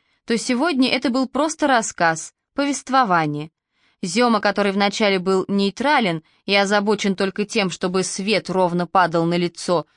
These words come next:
и звук шел без брака, почти забыл про технику и только нервно пил воду, кружку за кружкой. «Я ничего не жду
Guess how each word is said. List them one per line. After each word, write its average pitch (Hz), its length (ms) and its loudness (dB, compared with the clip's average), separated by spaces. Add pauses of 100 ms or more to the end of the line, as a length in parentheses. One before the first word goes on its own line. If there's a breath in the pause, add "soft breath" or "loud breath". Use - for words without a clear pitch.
(160)
и 208 100 0
звук 196 400 -2
шел 180 260 0
без 180 240 -2
брака, 247 540 0 (460)
почти 240 400 0
забыл 220 360 2
про 196 220 0
технику 277 640 -4 (340 soft breath)
и 240 80 -2
только 294 480 2
нервно 254 500 2
пил 269 240 0
воду, 190 520 0 (240)
кружку 247 640 0
за 202 240 2
кружкой. 156 640 -6 (600)
«Я 220 260 2
ничего 320 420 2
не 311 160 4
жду 202 380 -2